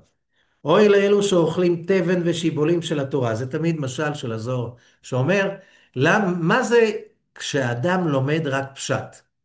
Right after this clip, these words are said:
שזה אותיות של טיפש? זה משל לא-, לאותו טיפש שזרע, שחרש,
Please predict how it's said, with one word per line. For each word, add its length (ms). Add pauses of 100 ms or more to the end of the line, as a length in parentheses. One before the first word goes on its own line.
(380)
שזה 240
אותיות 340
של 200
טיפש? 640 (640)
זה 200
משל 540
לא-, 500
לאותו 300
טיפש 680 (380)
שזרע, 800
שחרש, 920